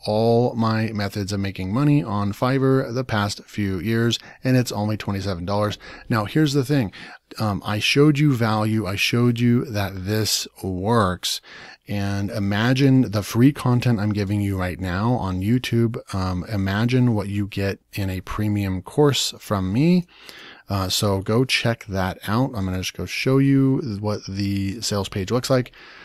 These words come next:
So here it is, and it was a big hit. I did launch this, um, a week or two ago, and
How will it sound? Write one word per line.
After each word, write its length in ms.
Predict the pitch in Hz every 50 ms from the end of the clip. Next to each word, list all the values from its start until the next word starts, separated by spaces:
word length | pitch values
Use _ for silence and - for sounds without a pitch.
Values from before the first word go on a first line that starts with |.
| - _
So 260 | _ - - 117 104 98
here 340 | - - 131 123 117 113
it 220 | 110 101 104 95 -
is, 420 | 107 113 120 123 127 127 123 123
and 100 | 110 101
it 80 | 98 92
was 120 | 95 90
a 80 | 92 90
big 260 | 101 104 98 98 92
hit. 320 | - - - 123 123 120 - -
I 80 | 95 92
did 240 | 95 104 101 92
launch 400 | 90 92 95 98 101 98 - -
this, 260 | - 107 107 101 - - -
um, 380 | - 95 92 92 90 87 95 -
a 120 | 117 101 101
week 200 | 104 107 101 -
or 80 | 104
two 200 | 98 - 113 104
ago, 420 | 92 92 120 131 143 147 147 143 - - -
and 440 | 104 104 104 101 104 101 104 101